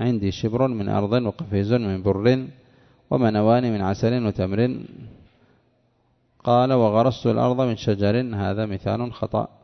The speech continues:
عند الخضري، نظر فيه.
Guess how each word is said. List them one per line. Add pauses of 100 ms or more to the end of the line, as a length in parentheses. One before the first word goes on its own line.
(800)
عند
الخضري،
نظر
فيه.